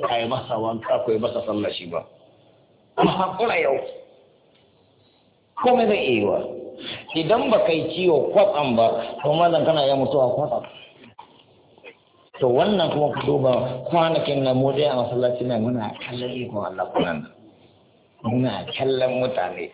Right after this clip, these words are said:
da suke irin wata mutuwa. Ku dubi shafi. Ku dubi wancan ɗan uwa na shugaba. Ya je ofis, ya gama duka komai. An hana masa shayi, ya sha shayi. Yana zaune zai ɗauko maganin alfa ya sha a jikin teburin ya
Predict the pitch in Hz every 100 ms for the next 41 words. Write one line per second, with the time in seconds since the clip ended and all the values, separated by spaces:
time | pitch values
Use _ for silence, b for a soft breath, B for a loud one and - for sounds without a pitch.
0 | B - 139 135 120 117 123 98 107 123
1 | 123 - - - - 113 120 120 - -
2 | 131 - - - - _ b b b b
3 | - 127 135 143 165 - - 135 131 131
4 | 131 127 110 101 90 - - - - -
5 | _ _ - 285 262 240 226 185 - -
6 | 247 269 240 190 160 - 147 - 131 131
7 | - 240 233 233 175 165 170 151 151 -
8 | 135 226 214 220 214 214 180 120 B B
9 | B - 220 202 156 156 139 190 233 -
10 | - 202 214 196 196 170 170 180 175 131
11 | 131 127 135 - B B 120 117 113 110
12 | 147 139 123 139 135 123 113 107 101